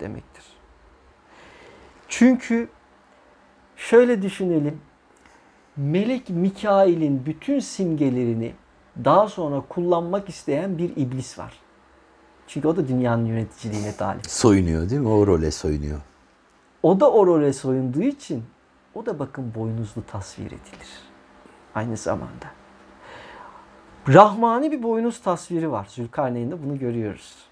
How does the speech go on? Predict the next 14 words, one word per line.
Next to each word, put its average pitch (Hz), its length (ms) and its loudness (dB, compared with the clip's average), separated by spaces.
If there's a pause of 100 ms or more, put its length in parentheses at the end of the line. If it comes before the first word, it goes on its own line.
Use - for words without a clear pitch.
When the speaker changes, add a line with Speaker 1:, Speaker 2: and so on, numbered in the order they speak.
(340)
Speaker 1:
Ama 101 140 -6
bir 135 80 -8
de 247 80 -2
şeytani 143 600 -2
bir 147 200 -2
boynuz 110 320 -2
tasviri 104 360 -8
var. 202 120 -2
İbliste 113 420 -6
onu 98 200 -6
görüyoruz. - 600 -14 (520)
Çünkü 233 540 2
bunlar 220 400 2
aynı 240 560 4